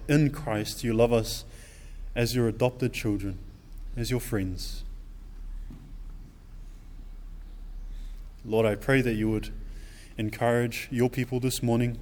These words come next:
to take heart, because our Master and our Lord has overcome the world that we live in. And soon he will make all things new.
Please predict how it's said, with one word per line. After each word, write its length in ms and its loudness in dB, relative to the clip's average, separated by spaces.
to 100 -2
take 240 2
heart, 460 -4
because 400 0
our 320 6
Master 680 0
and 180 2
our 220 6
Lord 400 4
has 460 4
overcome 540 2
the 100 2
world 280 2
that 140 -2
we 100 0
live 180 0
in. 160 -4
And 160 0
soon 240 6
he 100 2
will 160 4
make 240 2
all 120 4
things 360 0
new. 260 -2